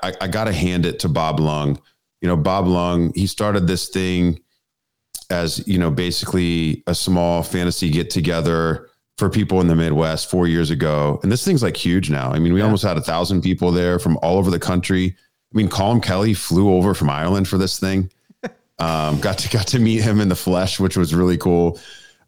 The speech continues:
Speaker 1: Um, got to meet Zach Kruger, uh, in the flesh this weekend. Uh, saw a, a bunch of RotoViz alum,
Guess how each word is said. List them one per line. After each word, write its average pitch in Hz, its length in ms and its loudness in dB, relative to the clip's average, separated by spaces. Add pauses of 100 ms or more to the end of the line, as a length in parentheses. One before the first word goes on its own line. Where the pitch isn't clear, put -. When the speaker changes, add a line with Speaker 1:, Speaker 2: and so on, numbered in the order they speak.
Speaker 1:
Um, 80 680 0
got 101 140 -2
to 117 100 -2
meet 107 140 2
Zach 98 260 -4
Kruger, 101 480 2 (300)
uh, 90 280 0
in 98 120 2
the 92 80 2
flesh 95 380 -2
this 92 220 -2
weekend. 90 540 0 (380)
Uh, 82 200 0
saw 95 720 0
a, - 140 -4
a 104 40 -2
bunch 107 300 0
of 90 80 0
RotoViz 92 480 2
alum, 85 480 0